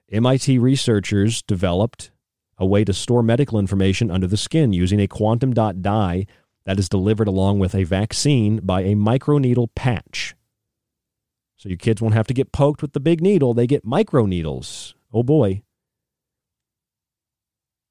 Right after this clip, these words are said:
It also injects a little bit of dye into the skin, which is invisible to the naked eye, but it can be read with a specially adapted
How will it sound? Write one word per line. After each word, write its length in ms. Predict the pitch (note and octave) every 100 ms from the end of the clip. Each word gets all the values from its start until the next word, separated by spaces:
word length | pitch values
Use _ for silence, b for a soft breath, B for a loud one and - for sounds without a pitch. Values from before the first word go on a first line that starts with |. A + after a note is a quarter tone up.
| _ _ _ _
It 80 | G#2
also 280 | B2 -
injects 400 | C#3 A#2 C3 B2+
a 40 | B2+
little 160 | C3
bit 100 | B2+
of 160 | B2 G2
dye 300 | A#2+ A#2+ B2+
into 220 | G#2+ F#2
the 100 | -
skin, 480 | F2+ - F2 D#2+ A2 - _ _ _
which 140 | G2+
is 120 | G#2
invisible 440 | G#2 F#2 B2 C3+ C3
to 80 | A#2+
the 80 |
naked 280 | A2+ A2+ A2+
eye, 280 | A2 G#2 F#2+ b b
but 100 | -
it 40 | B2+
can 120 | A#2+
be 100 | A#2
read 580 | G2+ B2+ E3+ A2+ A2+ G#2+ - _ _ _ _ _
with 160 | G#2+ G#2
a 60 |
specially 800 | G2+ - - E3 E3 D#3 D#3+ D#3+ - _ _
adapted 680 | F2+ D#2+ A2+ B2+ B2 G#2+